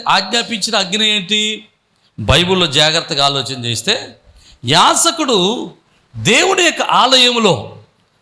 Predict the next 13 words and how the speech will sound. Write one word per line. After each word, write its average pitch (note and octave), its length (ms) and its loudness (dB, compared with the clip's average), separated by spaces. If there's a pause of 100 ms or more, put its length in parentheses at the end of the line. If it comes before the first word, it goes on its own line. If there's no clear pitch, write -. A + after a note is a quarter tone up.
(120)
అనగా F3+ 640 0 (320)
దేవుని E4 440 2
యొక్క C#4 180 2
ప్రత్యక్ష C4 520 4
గుడారములో F#3+ 960 2 (460)
యాజకుడు A3+ 840 2
అగ్నితో B3 520 0
ఏ G#3 240 4
పని C4 320 0
చేయాల్సి G#3+ 520 0
వచ్చినా E3+ 680 0 (640)
ఆ F3 220 6
అగ్ని G#3 760 2